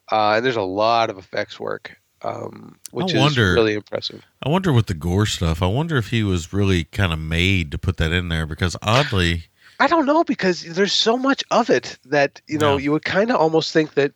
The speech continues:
Speaker 1: there's, there's so much, and, and the, for the amount of planning you would have to do, I kind of think to myself that no,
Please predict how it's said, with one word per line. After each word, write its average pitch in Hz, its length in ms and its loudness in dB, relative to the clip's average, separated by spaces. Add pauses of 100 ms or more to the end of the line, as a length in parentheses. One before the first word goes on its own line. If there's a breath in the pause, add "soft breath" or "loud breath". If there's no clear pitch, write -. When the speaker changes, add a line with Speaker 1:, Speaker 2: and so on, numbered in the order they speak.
Speaker 1:
there's, 131 420 0
there's 147 180 -4
so 190 140 2
much, 190 180 0
and, 160 200 2
and 143 240 -2
the, 143 80 -8
for - 160 0
the 147 120 4
amount 190 240 2
of - 80 -2
planning 165 400 0
you 185 80 0
would 175 100 0
have 180 220 2
to 190 100 0
do, 202 380 0
I 139 100 4
kind 185 420 -4
of 247 80 -2
think - 260 -10
to 175 100 -6
myself 156 460 0
that 147 120 2 (100)
no, 160 540 2